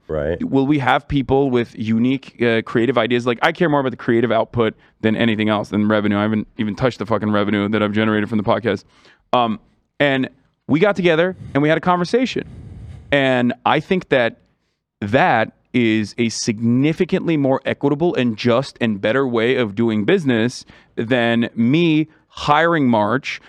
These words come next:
Speaker 2: me giving Will some money originally, like a fat salary, or maybe cutting in on the rev share for him,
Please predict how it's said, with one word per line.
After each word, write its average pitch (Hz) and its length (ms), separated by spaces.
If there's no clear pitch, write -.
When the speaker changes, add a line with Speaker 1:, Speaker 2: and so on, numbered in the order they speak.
Speaker 2:
me 143 400
giving 147 380
Will 139 220
some 151 240
money 113 480
originally, 113 640
like 117 160
a 135 80
fat - 340
salary, 127 520
or 123 100
maybe 175 240
cutting 165 360
in 170 280
on 120 180
the 117 80
rev 110 240
share 110 220
for 107 160
him, 131 420